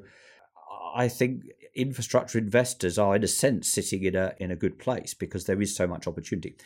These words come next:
Now, if we had an investor at this table, I think they would still say that some of those markets, like hydrogen, the problem is that they are still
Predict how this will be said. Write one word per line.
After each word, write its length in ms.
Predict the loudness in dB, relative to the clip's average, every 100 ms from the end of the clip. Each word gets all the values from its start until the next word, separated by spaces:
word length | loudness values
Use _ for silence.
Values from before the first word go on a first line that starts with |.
| -6
Now, 140 | -4 -4 -12 -20 -20 _
if 180 | -4 -2
we 120 | -6
had 320 | -2 0 2
an 80 | 2
investor 500 | 0 -4 -8 -4 -4
at 140 | -4
this 140 | -8 -10
table, 600 | -6 -6 -6 -6 -8 -8
I 40 |
think 240 | -4 -4 0
they 120 | -2
would 140 | -2
still 320 | -2 2 2 2
say 240 | 0 -2
that 180 | -2 -2
some 360 | -2 2 2
of 60 | 2
those 220 | -2 -6
markets, 440 | -4 -6 -6 -8 -6
like 160 | -8
hydrogen, 840 | -10 -2 0 0 -4 -12 -14 -16 -18 -20 -20 _
the 60 | -10
problem 480 | -2 0 2 2
is 320 | 4 4 2 -6 _ -6
that 240 | -4 0
they 140 | 2 4
are 100 | 4
still 600 | 2 0 6 6 6 0